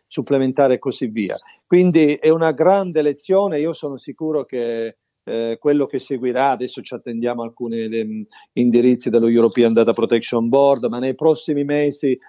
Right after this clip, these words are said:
tutto questo aiuterà me-, aiuterà ancora di più a tutelare, eh, le persone che risiedono in Europa e che vedono i loro dati,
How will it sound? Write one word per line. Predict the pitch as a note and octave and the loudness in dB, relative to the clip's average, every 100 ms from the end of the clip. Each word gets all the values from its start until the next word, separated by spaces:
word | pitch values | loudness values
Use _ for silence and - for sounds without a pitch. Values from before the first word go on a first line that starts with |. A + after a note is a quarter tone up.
| _ | _
tutto | - E3+ - | -4 -2 -2
questo | D#3 E3+ D#3+ D3+ | 2 2 2 0
aiuterà | D3 D3 D3 D3 | 2 2 2 2
me-, | D3 C#3+ D3 - | 0 -8 -10 -14
aiuterà | - C#3 D3 D3 C#3+ D3+ | -12 -6 -6 -2 0 0
ancora | D3+ C3+ - D3 | -2 -6 -6 -4
di | C#3 B2+ | -2 -6
più | - D3+ | -2 0
a | C#3+ | 0
tutelare, | - A#2+ A#2+ B2+ C3 B2 A#2+ - _ _ | -4 -6 -4 -2 -2 -2 -4 -6 _ _
eh, | A#2 A2+ | -4 -2
le | A#2 B2+ | -2 -2
persone | C#3 A#2 - C#3 C3+ | -2 -6 -2 -2 -2
che | B2 B2+ | -4 -4
risiedono | A#2 - B2+ A#2+ A#2+ | -4 -4 -4 -4 -6
in | |
Europa | A#2 A#2 B2+ C3 B2+ A#2 A2+ A#2 | -2 2 2 2 0 -2 -2 -4
e | A#2 A2+ | -6 -10
che | - A2+ | -12 -8
vedono | A#2+ A2+ | -8 -8
i | A2 A2 | -10 -4
loro | A2+ A#2 | 0 0
dati, | A2+ A2 A2 G#2+ A2+ G#2+ | 0 -2 -4 -4 -4 -4